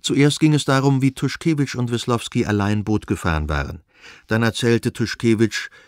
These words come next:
von der letzten Regatta im Petersburger Yachtclub. Doch kaum entstand eine Pause, wandte sich Anna an den Architekten, um ihn aus seinem Schweigen zu holen. "Nikolai Iwanowitsch war beeindruckt",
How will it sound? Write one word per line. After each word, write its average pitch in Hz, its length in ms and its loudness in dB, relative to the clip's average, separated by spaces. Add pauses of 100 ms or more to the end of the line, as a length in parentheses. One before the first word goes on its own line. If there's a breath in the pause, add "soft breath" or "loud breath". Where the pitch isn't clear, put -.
(120 soft breath)
von 110 220 -4
der 107 80 4
letzten 104 320 0
Regatta 98 540 0
im 76 200 -4
Petersburger 87 680 -2
Yachtclub. 85 680 -4 (1300)
Doch 127 140 0
kaum 117 220 2
entstand 117 300 0
eine 113 140 2
Pause, 110 480 2
wandte 131 260 0
sich 120 300 -6
Anna 117 300 0
an 110 120 0
den 113 160 2
Architekten, 104 760 -4
um 92 180 -2
ihn 101 240 0
aus 92 200 -2
seinem 104 260 0
Schweigen 113 420 -2
zu 80 220 -4
holen. 76 280 -8 (1040 soft breath)
"Nikolai 131 440 2
Iwanowitsch 101 880 -2
war 101 200 -4
beeindruckt", 101 840 -4